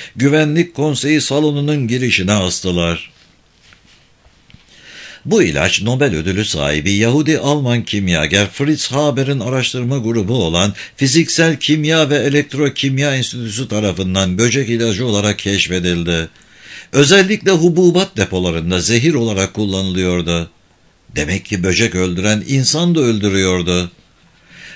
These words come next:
I G Farben bu böcek ilacının patentini bin dokuz yüz otuz yılında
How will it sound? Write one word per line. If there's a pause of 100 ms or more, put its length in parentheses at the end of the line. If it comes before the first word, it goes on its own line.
(360)
I
G
Farben
bu
böcek
ilacının
patentini
bin
dokuz
yüz
otuz
yılında